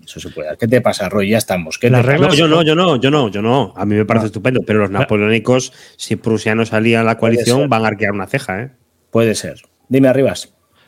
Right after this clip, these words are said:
Speaker 2: ¿Las reglas cómo son? ¿Son difíciles, largas,
Speaker 1: No.
Speaker 2: cortas?
Speaker 1: No, son, te digo cuántas páginas son, que las tengo aquí al lado. Estamos hablando de mucha foto también, mucha,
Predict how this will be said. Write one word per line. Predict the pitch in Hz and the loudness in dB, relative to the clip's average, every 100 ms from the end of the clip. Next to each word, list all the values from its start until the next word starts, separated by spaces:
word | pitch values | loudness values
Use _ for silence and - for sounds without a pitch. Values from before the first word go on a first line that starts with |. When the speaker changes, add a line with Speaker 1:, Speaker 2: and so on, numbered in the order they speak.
| _ - | _ -6
Speaker 2:
¿Las | 117 | -4
reglas | 123 147 139 | -2 -2 -4
cómo | 135 123 | -4 -4
son? | 117 117 101 - _ - | -4 -6 -6 -14 _ -14
¿Son | - 117 113 | -8 -8 -6
difíciles, | 110 131 127 131 131 120 | -6 -6 -4 -4 -4 -4
largas, | 117 120 127 127 180 | -6 -4 -6 -2 2
Speaker 1:
No. | 170 | 2
Speaker 2:
cortas? | 127 127 123 123 - _ | 0 -8 -10 -12 -16 _
Speaker 1:
No, | - 160 139 | -4 0 0
son, | - 151 143 147 139 | 0 2 4 2 0
te | 117 | -2
digo | 135 135 | 0 0
cuántas | 123 113 113 | -2 -4 -10
páginas | 123 117 117 | -12 -10 -10
son, | 101 151 | -10 -14
que | 135 | -14
las | 110 - | -10 -8
tengo | - | -6
aquí | 120 | -8
al | 117 | -10
lado. | 147 156 - - - - - - - _ _ - _ - - - - | -10 -10 -12 -20 -20 -20 -20 -20 -20 _ _ -20 _ -20 -20 -20 -10
Estamos | 120 120 | -6 0
hablando | 127 131 127 123 | 4 6 6 4
de | 104 95 | 2 0
mucha | 107 120 117 | 0 2 2
foto | - 143 151 147 | 2 2 4 2
también, | 110 117 151 156 151 135 _ _ - | 2 4 4 2 0 -4 _ _ -8
mucha, | 107 - 101 98 98 95 | -6 -2 2 4 4 2